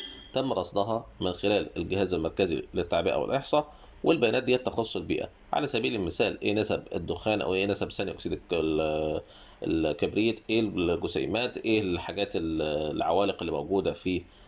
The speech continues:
المناطق، بيجمعها لحضرتك بشكل إجمالي. بعد كده بيقولك إن كل محافظة فيها نسبة كذا من المعلومات ديت. ممكن إن أنت تستفيد من الحاجة ديت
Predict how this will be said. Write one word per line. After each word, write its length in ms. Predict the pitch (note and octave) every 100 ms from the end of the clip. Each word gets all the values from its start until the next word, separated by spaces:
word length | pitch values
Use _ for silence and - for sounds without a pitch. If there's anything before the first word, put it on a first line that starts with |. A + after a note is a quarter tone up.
| - -
المناطق، 560 | - - - B2+ - - - - - - - - - - - - - - - - G#2+
بيجمعها 460 | C#3+ D3 D#3 D3
لحضرتك 500 | G#2 F#2 G2 A2 G#2+
بشكل 420 | E2+ F2+ G#2+ -
إجمالي. 380 | - D#2+ A2+ C#3
بعد 260 | A#2+ B2 -
كده 240 | - A#2
بيقولك 400 | F#2+ G2+ G#2 G2+
إن 100 | D#2+
كل 280 | - G#2+ G#2
محافظة 460 | D2 D#2 G#2+ F#2 F2+
فيها 440 | G2 G2+ G2 G2 - - -
نسبة 360 | G#2 F#2+ E2+ D#2+ -
كذا 300 | G2 G2+ -
من 260 | F#2 F#2+ G2 - - - - - - -
المعلومات 840 | F#2+ F#2 - - F#2 E2+ E2+ E2+
ديت. 280 | - - - - - - - - C3
ممكن 380 | F3 - E2 - F2+
إن 100 | A2+
أنت 140 | G#2+
تستفيد 540 | - - E2 A2 G2+
من 200 | F#2+ F#2 -
الحاجة 360 | - - G2 F2+
ديت 380 | G2+ A#2 -